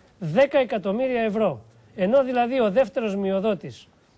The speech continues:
είναι στα τε-, τρία εκατομμύρια ευρώ, η ιδιωτική τηλεόραση, που μπορεί να προσελκύσει και πιο εύκολα διαφήμιση κλπ, πήγε η κρατική τηλεόραση και δίνει δέκα εκατομμύρια ευρώ.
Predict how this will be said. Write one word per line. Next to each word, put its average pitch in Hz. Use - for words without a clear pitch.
είναι 226
στα 156
τε-, 262
τρία 247
εκατομμύρια 175
ευρώ, 147
η 208
ιδιωτική 175
τηλεόραση, 165
που 254
μπορεί 240
να 277
προσελκύσει 196
και 190
πιο 175
εύκολα 196
διαφήμιση 165
κλπ, 139
πήγε 269
η 247
κρατική 196
τηλεόραση 214
και 180
δίνει 233
δέκα 226
εκατομμύρια 202
ευρώ. 175